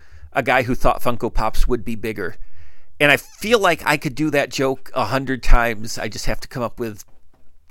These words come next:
uh, anytime I spot a, a Funko that I can do a,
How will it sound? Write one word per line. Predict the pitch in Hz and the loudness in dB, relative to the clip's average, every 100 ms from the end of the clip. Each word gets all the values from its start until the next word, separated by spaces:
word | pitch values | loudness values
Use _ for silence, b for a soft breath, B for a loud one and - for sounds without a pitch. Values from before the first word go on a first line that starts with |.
| - 139 | -4 -2
uh, | 110 - - - - - - - | -2 -4 -16 -20 -20 -20 -20 -6
anytime | - 156 151 - | -4 0 2 2
I | 127 | 2
spot | - 135 123 | 2 2 2
a, | 117 - 117 | 0 0 -2
a | |
Funko | - 131 123 120 110 | 0 -4 -2 -6 -4
that | 110 | -4
I | 110 | -6
can | - 107 | -4 -4
do | 117 113 | -2 -4
a, | 110 110 110 | -4 -4 -4